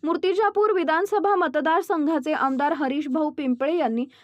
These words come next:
सहपत्नीक त्रिवेणी संगम कुंभमेळ्यामध्ये पवित्र स्नानाकरता रवाना झाले असून त्यांनी अठरा फेब्रुवारी रोजी त्रिवेणी संगममध्ये पवित्र स्नान केलंय आणि आमदार पिंपळे यांची पत्नी नूतनताई पिंपळे यांनी त्रिवेणी संगमची पूजा अर्चा करून दर्शन घेतलंय.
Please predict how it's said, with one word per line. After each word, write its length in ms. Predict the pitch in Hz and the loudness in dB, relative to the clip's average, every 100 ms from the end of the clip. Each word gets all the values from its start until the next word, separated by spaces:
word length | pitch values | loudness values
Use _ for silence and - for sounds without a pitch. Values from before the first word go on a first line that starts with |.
| _ | _
सहपत्नीक 600 | - 381 427 440 415 370 - | 0 0 2 -2 0 -4 -2
त्रिवेणी 400 | 339 311 320 359 | -2 0 -2 -2
संगम 460 | 370 330 294 320 339 | -2 -2 0 0 -2
कुंभमेळ्यामध्ये 960 | 302 269 311 349 320 311 311 285 285 | -4 -2 0 0 0 0 0 -2 -4
पवित्र 500 | 320 269 269 294 302 | -2 -2 -2 -2 -2
स्नानाकरता 760 | 330 277 233 262 302 254 240 254 | -2 -2 -2 -2 -2 -4 -2 -2
रवाना 360 | 269 226 240 262 | -2 -2 -2 -2
झाले 260 | 269 226 | -2 -4
असून 320 | 214 233 254 | -6 -8 -10
त्यांनी 360 | 302 269 214 240 - - - | -6 -4 -4 -6 -10 -18 -6
अठरा 300 | 277 254 370 392 | -4 0 0 2
फेब्रुवारी 500 | 381 339 339 311 330 | 0 2 2 2 0
रोजी 320 | 302 247 302 | 0 0 -4
त्रिवेणी 440 | 294 262 269 320 | -2 -2 0 -2
संगममध्ये 600 | 349 311 254 269 262 233 262 | -2 -2 0 0 -2 -2 -2
पवित्र 480 | 269 254 262 302 | -2 -2 -2 -2
स्नान 340 | 320 277 214 220 | -4 -4 -4 -4
केलंय 300 | 240 214 - _ _ - - | -4 -6 -6 _ _ -16 -4
आणि 140 | 269 | 0
आमदार 360 | 277 285 330 359 | 0 2 0 2
पिंपळे 380 | 359 302 339 403 | 0 0 0 0
यांची 280 | 349 320 349 | 0 0 -2
पत्नी 400 | - 285 285 320 | -2 -2 -2 0
नूतनताई 540 | 294 247 277 269 277 | -2 -2 -4 -2 -2
पिंपळे 460 | 302 269 247 294 359 | -2 -4 -2 0 0
यांनी 240 | 277 269 | 0 -2
त्रिवेणी 460 | - 269 262 285 370 | -4 -2 -2 -2 -2
संगमची 500 | 339 254 254 254 320 | -2 -2 -2 -2 -4
पूजा 400 | 254 269 254 330 | -4 -6 -2 -2
अर्चा 300 | 247 247 269 | -2 -4 -6
करून 280 | 254 240 277 | -4 -2 -2
दर्शन 440 | 233 233 254 254 | -2 -4 -4 -2
घेतलंय. 360 | 277 220 214 | -2 -2 -6